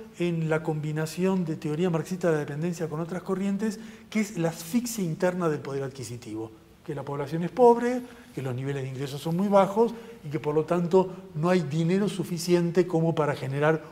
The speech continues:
un mercado interno próspero. Eso hace que sean crisis tan agudas,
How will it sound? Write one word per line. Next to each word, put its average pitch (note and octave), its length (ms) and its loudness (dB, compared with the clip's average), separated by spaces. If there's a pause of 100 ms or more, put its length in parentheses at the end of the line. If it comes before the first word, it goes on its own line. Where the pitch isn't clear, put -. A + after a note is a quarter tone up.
un D#3 140 2
mercado C#3 360 -4
interno B2 400 -6
próspero. A2+ 560 -8 (360)
Eso A#3+ 220 2
hace A#3+ 160 0
que F3 100 0
sean E3+ 220 0
crisis E3+ 300 -6
tan F3+ 240 4
agudas, E3 680 0